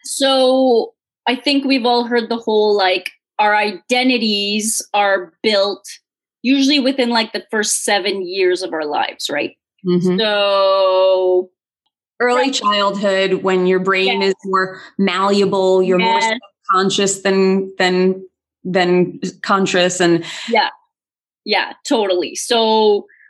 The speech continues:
Speaker 1: um, that's where, like, our first initial identities get, get built from is in, like, early childhood, right? So,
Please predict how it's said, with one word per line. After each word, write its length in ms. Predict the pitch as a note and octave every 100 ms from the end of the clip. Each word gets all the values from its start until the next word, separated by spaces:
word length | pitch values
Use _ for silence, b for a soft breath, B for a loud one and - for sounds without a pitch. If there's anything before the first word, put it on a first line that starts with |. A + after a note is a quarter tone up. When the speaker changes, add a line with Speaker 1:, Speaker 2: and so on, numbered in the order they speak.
| _ -
Speaker 1:
um, 680 | A3 G#3+ G#3+ G#3+ G#3 G3+ - _ -
that's 280 | B3 C4+ C4
where, 760 | A3 B3+ B3 A#3+ A#3 A#3 - -
like, 260 | G#3+ G#3 G#3+
our 160 | G#3 - _ -
first 680 | C4+ A#3 A#3+ - - - - _
initial 500 | A3 A3+ A3 - G#3+
identities 640 | F#3+ F#3 F#3 F#3 F3+ F3 -
get, 280 | F#3+ F3 - G#3+
get 260 | G3+ E3 -
built 240 | A3+ F3+
from 280 | - D#3+ C#3
is 120 | F#3
in, 140 | F#3+ F3+
like, 180 | F3+ -
early 280 | F3+ E3+ E3
childhood, 440 | - - - - -
right? 240 | - - -
So, 360 | - F#3+ F3+